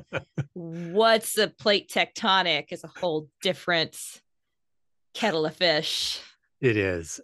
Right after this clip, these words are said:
Speaker 2: And, uh, it, it, that's, that's a great question. And it, you know, the answer is, of course, gonna be, it depends. There's gonna be some earth caches that either the location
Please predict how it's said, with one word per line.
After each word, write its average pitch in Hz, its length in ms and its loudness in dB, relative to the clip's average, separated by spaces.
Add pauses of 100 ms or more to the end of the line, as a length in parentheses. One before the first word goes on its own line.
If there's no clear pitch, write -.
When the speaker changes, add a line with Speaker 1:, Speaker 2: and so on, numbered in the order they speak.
Speaker 2:
And, 156 560 -2
uh, - 260 -12 (460)
it, 190 260 -2
it, - 120 -10 (120)
that's, 175 320 0
that's 143 260 0
a 175 60 6
great 139 380 2
question. 123 480 -2
And 127 440 -2
it, 131 220 0 (140)
you 127 120 -2
know, 113 120 0
the 120 160 0
answer 131 320 0
is, 110 100 -4
of - 100 -4
course, 113 240 0
gonna 110 200 -6
be, 104 160 -2
it 101 120 -4
depends. 98 360 -6
There's 117 160 -4
gonna 135 240 0
be 131 120 0
some 127 280 -2
earth 117 220 0
caches 104 580 -2 (540)
that 110 320 2
either 120 240 2
the 110 120 0
location 120 800 -2